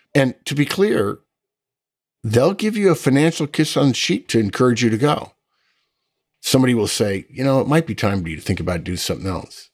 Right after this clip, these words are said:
And so I say to Mike, my boss, I say, "Well, okay, I'm, I'm sorry." He says, "Look, we'll make it worth your while. We'll, we'll announce that you're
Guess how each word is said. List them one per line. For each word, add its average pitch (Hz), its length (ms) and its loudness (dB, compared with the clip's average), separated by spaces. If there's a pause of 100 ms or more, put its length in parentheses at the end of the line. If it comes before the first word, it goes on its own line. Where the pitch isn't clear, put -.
(400)
And 117 220 2
so 113 180 0
I 98 100 0
say 104 200 -2
to 90 60 0
Mike, 87 340 -2
my 80 120 -10
boss, 80 380 -10
I 85 40 -6
say, 95 200 -6
"Well, 147 380 -2 (140)
okay, 107 360 -2
I'm, 107 360 -4
I'm 92 160 -2
sorry." 92 540 0 (960)
He 131 80 6
says, 151 220 -2
"Look, 170 220 2
we'll 143 120 2
make 147 180 0
it 120 80 -4
worth 123 300 -6
your 120 80 0
while. 120 400 0
We'll, 113 340 0
we'll 113 260 2
announce 113 800 0
that 95 360 -4
you're 101 520 -2